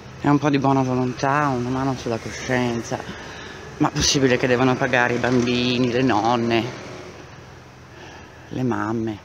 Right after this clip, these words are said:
le neomamme? Cioè, eh sì, il piano di resilienza e resistenza. Scusate, eh,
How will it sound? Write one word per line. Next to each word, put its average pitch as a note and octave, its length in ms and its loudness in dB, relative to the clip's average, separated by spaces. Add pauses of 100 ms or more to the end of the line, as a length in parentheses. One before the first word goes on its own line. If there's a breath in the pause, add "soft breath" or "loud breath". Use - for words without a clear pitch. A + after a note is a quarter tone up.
(120)
le A2 100 -8
neomamme? G#2+ 540 -4 (760 loud breath)
Cioè, - 140 -12 (1700 loud breath)
eh C#3 260 2
sì, - 240 -2
il C#3 120 2
piano E3 600 4
di D3+ 140 4
resilienza C#3 920 2
e C3 40 -2
resistenza. G#2 880 -6 (1000 loud breath)
Scusate, E2+ 760 -4
eh, F#2 60 -4